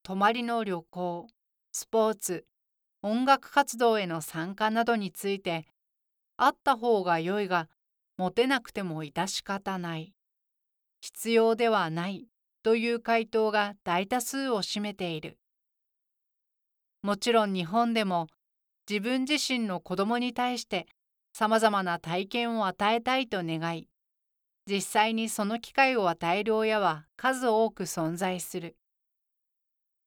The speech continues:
だが、それがあくまで個々の家庭ごとの話にとどまっている限り、裕福な家庭に生まれた子どもたちはともかく、低所得家庭の子どもたち、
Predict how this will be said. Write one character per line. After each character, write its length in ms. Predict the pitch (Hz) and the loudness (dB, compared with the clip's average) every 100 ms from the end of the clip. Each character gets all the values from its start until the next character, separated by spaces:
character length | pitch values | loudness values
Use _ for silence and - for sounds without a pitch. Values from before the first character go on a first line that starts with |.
| _ _ _ _ _ - | _ _ _ _ _ 0
だ 160 | 202 | 2
が、 260 | 190 175 160 _ _ _ _ _ _ | 2 -2 -6 _ _ _ _ _ _
そ 200 | - 202 | -6 0
れ 140 | 208 | 2
が 220 | 233 233 254 | 6 6 6
あ 60 | |
く 140 | 269 285 | 2 0
ま 160 | 247 | 0
で 200 | 202 170 - _ _ _ _ | -2 -6 -10 _ _ _ _
個 160 | - 302 | 0 2
々 120 | 311 | 2
の 160 | 262 214 | 0 -2
家 180 | - 180 | -6 -4
庭 220 | 208 240 | 0 0
ご 120 | 254 | -2
と 120 | 247 233 | -4 -6
の 140 | 190 | -8
話 440 | 165 175 185 190 | -8 -6 -4 -4
に 180 | 202 180 | -6 -6
と 100 | 185 | -4
ど 140 | 185 214 | 0 0
ま 120 | 240 | 0
っ 40 | |
て 220 | 233 208 | -2 -4
い 80 | 185 | -2
る 100 | 160 | -4
限 340 | - 196 175 165 | -6 -6 -6 -8
り、 200 | 151 156 _ _ _ _ _ _ | -8 -12 _ _ _ _ _ _
裕 240 | 202 214 | -4 -4
福 220 | 196 - 190 | -6 -8 -6
な 140 | 160 | -6
家 160 | 165 170 | -6 -6
庭 180 | 185 185 | -2 -2
に 200 | 190 185 | -2 -2
生 60 | |
ま 120 | 175 180 | 0 -2
れ 100 | 196 | 0
た 140 | 190 | -4
子 140 | 190 | -2
ど 100 | 196 | -2
も 140 | 214 240 | 0 0
た 160 | 233 | -2
ち 120 | 220 185 | -2 -4
は 160 | 156 | -4
と 140 | - 208 | -4 -4
も 140 | 208 | -4
か 140 | 196 180 | -4 -8
く、 240 | 170 - _ _ _ _ _ _ _ - | -10 -14 _ _ _ _ _ _ _ -4
低 220 | 190 220 | 0 0
所 160 | 254 | 0
得 260 | 254 240 - | -2 -4 -2
家 140 | 254 247 | -2 0
庭 200 | 233 208 | 0 0
の 140 | 170 | -4
子 160 | - 175 | -6 -4
ど 120 | 180 | -2
も 140 | 196 | -2
た 140 | 202 185 | -6 -10
ち、 280 | - 165 | -10 -16